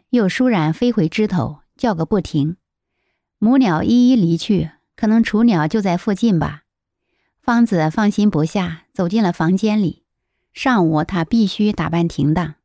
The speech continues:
父母决定晌午把芳子提亲的男方的母亲带来。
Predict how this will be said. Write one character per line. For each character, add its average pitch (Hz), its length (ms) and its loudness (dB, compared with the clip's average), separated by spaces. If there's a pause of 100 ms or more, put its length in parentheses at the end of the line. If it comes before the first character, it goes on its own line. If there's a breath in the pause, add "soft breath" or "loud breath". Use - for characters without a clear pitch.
(760)
父 - 160 -2
母 190 200 4
决 165 180 0
定 170 340 0
晌 190 280 -2
午 160 180 2
把 160 180 -2
芳 226 240 2
子 165 200 0
提 175 200 -2
亲 214 160 0
的 208 100 2
男 160 220 0
方 202 160 -2
的 202 80 2
母 156 200 2
亲 175 240 0
带 165 160 0
来。 131 220 -8